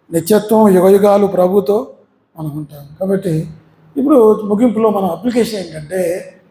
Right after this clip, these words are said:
మరి పాపము, మరణము, యేసుక్రీస్తు, పశ్చాత్తాపము, విశ్వాసము, నిత్య జీవం,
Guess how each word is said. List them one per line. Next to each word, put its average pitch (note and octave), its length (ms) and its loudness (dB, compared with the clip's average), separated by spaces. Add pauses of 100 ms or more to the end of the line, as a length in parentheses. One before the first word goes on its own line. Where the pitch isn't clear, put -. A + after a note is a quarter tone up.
(460)
మరి D3+ 440 -2
పాపము, A3+ 760 0 (520)
మరణము, F#3+ 880 0 (480)
యేసుక్రీస్తు, G#3+ 840 -2 (640)
పశ్చాత్తాపము, G#3+ 1000 0 (360)
విశ్వాసము, G#3+ 800 0 (420)
నిత్య G#3+ 280 2
జీవం, D#3+ 360 -2